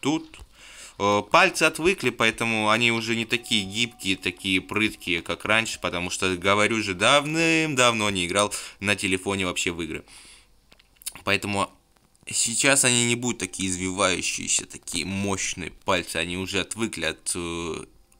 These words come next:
мобильных игр, поэтому они щас будут творить полную дичь. Дверь привинчена болтом. Да я понял, а где находится-то? Ш-, чем мне открыть?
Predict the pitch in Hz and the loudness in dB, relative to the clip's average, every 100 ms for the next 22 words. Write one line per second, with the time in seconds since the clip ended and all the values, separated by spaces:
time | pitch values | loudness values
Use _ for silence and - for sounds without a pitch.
0 | _ 90 92 87 90 85 82 117 117 98 | _ -6 -4 0 -2 -2 -4 0 0 0
1 | 92 - _ - - - - _ - 85 | -4 -8 _ -20 -20 -20 -20 _ -6 -6
2 | - 90 87 87 90 - 87 80 85 82 | -6 -6 -4 -4 -6 -8 -10 -10 -8 -8
3 | 78 _ - 80 78 80 - 78 82 92 | -10 _ -8 -6 -6 -8 -12 -10 -8 -8
4 | 113 101 - - - - - - - - | -6 -8 -8 -14 -20 -20 -20 -20 -20 -20
5 | - _ - - - 85 - 117 120 95 | -20 _ -20 -20 -18 -14 -2 0 0 -4
6 | 95 101 - 92 82 101 110 110 87 104 | -6 -6 -8 -8 -2 -2 -2 -6 -4 -4
7 | - 139 87 87 101 131 131 90 - 117 | -4 -4 -2 -4 -2 2 4 2 -2 -2
8 | 92 - - - - - - - - - | -2 -10 -12 -12 -12 -16 -18 -8 -4 0
9 | 139 139 101 85 - 107 - | 2 2 0 -2 -4 -4 -4